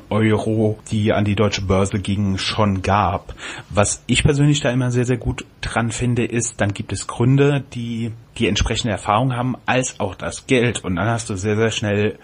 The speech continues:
Business Angels, die dann gefühlt fünf bis zehn eigene Investments,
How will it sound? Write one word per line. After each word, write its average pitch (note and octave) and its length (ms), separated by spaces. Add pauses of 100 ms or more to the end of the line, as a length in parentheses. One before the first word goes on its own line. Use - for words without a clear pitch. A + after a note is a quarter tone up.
(140)
Business G#2+ 480
Angels, A2 560
die A#2 220
dann G#2+ 360 (280)
gefühlt A2+ 460
fünf A#2 380
bis - 240
zehn G#2+ 400
eigene G#2 340
Investments, G2+ 800